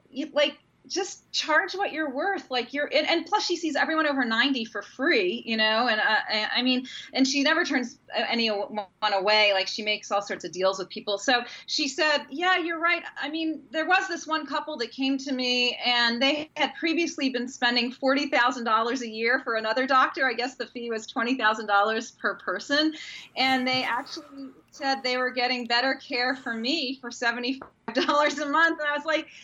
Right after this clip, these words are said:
"See, you're worth ninety-five dollars a month," you know, and she's like, "Yeah." And so anyway, it's just, uh, we devalue ourselves. I think we've been devalued for so long, um,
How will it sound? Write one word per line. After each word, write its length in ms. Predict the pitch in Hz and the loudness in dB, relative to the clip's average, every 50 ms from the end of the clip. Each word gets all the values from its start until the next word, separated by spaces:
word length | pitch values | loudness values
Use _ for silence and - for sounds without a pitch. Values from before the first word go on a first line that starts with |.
| - _ _ | -20 _ _
"See, 640 | _ - - - 453 440 427 427 427 427 415 415 415 - - - | _ -16 -8 -4 -2 0 2 2 2 2 0 -2 -4 -8 -12 -8
you're 200 | - 392 381 359 | -4 -4 -2 0
worth 240 | 381 381 392 392 - 381 | 4 4 4 4 2 0
ninety-five 600 | 370 359 349 339 330 339 349 - 294 302 302 269 | 0 2 2 2 0 -2 -2 0 2 2 2 2
dollars 420 | 294 285 294 277 269 277 - 269 | 2 2 2 2 2 0 -2 -2
a 40 | 269 | -4
month," 320 | 262 262 254 247 262 262 | 0 2 2 2 2 0
you 80 | 262 262 | -4 -4
know, 80 | 269 269 | -2 -2
and 100 | 269 262 | -2 -4
she's 160 | - - - | -8 -8 -8
like, 240 | 320 320 - - - | -10 -10 -10 -12 -10
"Yeah." 400 | 392 403 392 381 370 359 330 269 | -8 -4 -2 0 2 2 2 2
And 120 | 285 311 | 0 -2
so 180 | - 311 285 269 | -2 -2 -2 0
anyway, 360 | - 285 277 247 226 202 - - - - - - _ - | 2 2 2 2 2 -2 -4 -6 -18 -20 -20 -20 _ -4
it's 280 | - 294 - - - - | -2 -2 -2 -4 -6 -4
just, 540 | - 392 349 349 339 - - - - - _ _ _ _ _ _ _ _ _ - | 0 2 2 2 2 -2 -6 -12 -16 -18 _ _ _ _ _ _ _ _ _ -12
uh, 40 | 214 - - | -10 -6 -2
we 160 | 285 320 277 | 0 0 0
devalue 500 | 302 285 269 233 226 214 226 233 233 214 | 0 -2 0 2 2 2 2 2 0 0
ourselves. 720 | 190 180 185 - - 185 165 151 143 - - - - - _ - | -2 -2 -4 -6 -6 -6 -6 -6 -6 -10 -16 -20 -20 -18 _ -6
I 80 | 214 262 | -4 0
think 200 | 277 277 277 285 | 0 0 0 0
we've 180 | 302 294 269 | -2 -6 -4
been 160 | 233 240 226 | -4 -6 -6
devalued 680 | 220 226 220 196 196 180 180 185 196 220 226 226 233 226 | -6 -6 -6 0 2 2 4 4 2 2 0 -2 -2 -4
for 180 | - - 202 196 | -6 -6 -6 -6
so 360 | - - - 208 196 202 202 | -4 -2 0 2 2 2 2
long, 360 | 196 185 185 185 185 196 208 196 - _ - | 2 0 2 2 2 2 2 0 -4 _ -4
um, 880 | 220 233 247 240 - - - 190 190 185 185 185 180 185 185 185 180 | -4 -2 0 -2 -2 0 0 2 4 4 4 2 0 -2 -6 -8 -12